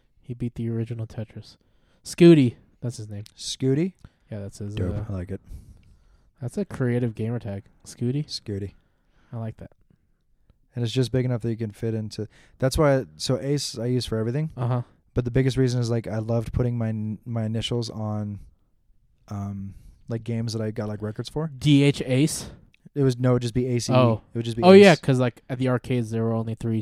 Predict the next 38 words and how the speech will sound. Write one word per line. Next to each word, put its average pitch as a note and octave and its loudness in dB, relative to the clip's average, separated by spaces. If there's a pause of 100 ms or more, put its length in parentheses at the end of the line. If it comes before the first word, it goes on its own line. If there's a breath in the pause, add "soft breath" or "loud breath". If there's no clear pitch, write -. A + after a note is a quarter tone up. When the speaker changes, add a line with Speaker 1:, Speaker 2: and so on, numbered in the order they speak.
Speaker 2:
Only A2 -2
Speaker 1:
spots. - -6
Speaker 2:
three A2+ -2
spots, G2+ -6
yeah. G#2 -4
So G#2+ -6
it A2+ -2
would A2+ 0
always A2+ -2
be, G#2 -6 (260 soft breath)
'cause C3+ 2
D D3+ 2
G D3+ 4
H, - 4 (120)
I C3 -8
mean, C3 0
sure, B2+ 4
but, A2+ 2
like, G#2 -6 (1400)
Speaker 1:
It's E3+ -4
not B2+ 2
as A2 -6
cool A#2 0
as A2 0
Ace. A2 -6
Speaker 2:
Ace. G2+ -10 (400)
Speaker 1:
Yeah. C3 -10 (580 soft breath)
Speaker 2:
Yeah. - -12 (220)
So B2 -2
it, A2+ -4 (100)
it'd A2+ -4
be F2+ -8
Ace G2+ -8
everywhere. F#2 -6
So A2 -6
especially C3+ -2
on, A#2+ -2
uh, G#2+ -8